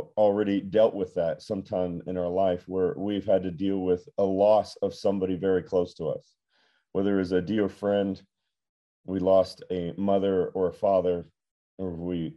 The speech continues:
unfortunately, even worse, lost one of our own children. Death is, uh, very difficult for so many people. But here, I think it's a really good example of what Abraham is doing, is that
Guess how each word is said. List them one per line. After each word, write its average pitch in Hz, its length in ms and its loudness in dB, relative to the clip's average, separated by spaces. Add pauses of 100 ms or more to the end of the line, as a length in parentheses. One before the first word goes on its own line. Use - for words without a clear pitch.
unfortunately, 87 920 -6
even 85 280 -6
worse, 82 480 -8
lost 82 480 -4 (140)
one 90 180 -6
of 82 80 -6
our 82 140 -2
own 78 160 -6
children. 78 460 -6 (2250)
Death 98 320 4
is, 92 280 0
uh, 92 200 8
very 92 320 4
difficult 98 680 -2
for 92 100 -6
so 95 240 0
many 90 240 -2
people. 82 540 -4 (480)
But 101 120 2
here, 123 300 8
I 110 60 8
think 113 260 0
it's 101 220 0
a 104 60 -2
really 110 280 2
good 110 300 2
example 101 600 0
of 92 140 -2
what 101 240 0
Abraham 123 480 0
is 92 120 -6
doing, 113 360 -4
is 95 140 -6
that 101 280 2